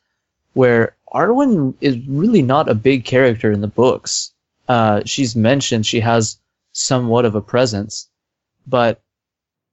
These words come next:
in here, he, he knows what Tolkien does say about her and what is canon about her according to Tolkien,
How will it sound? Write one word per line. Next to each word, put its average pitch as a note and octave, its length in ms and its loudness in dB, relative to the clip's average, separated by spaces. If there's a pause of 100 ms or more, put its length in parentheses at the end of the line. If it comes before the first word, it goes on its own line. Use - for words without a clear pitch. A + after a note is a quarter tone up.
(360)
in C3+ 160 -2
here, C3 260 0
he, B2+ 220 0
he C3+ 100 0
knows C3+ 640 0 (300)
what C3+ 200 0
Tolkien B2+ 460 -2
does A#2 260 0
say A#2 200 2
about A2 280 0
her G#2 280 -2
and G#2+ 200 -4
what A#2 160 0
is G#2+ 140 -4
canon A2 400 -4
about G#2 220 -2
her G#2 200 -2
according C3+ 460 0
to D#3+ 180 0
Tolkien, G#2+ 540 -2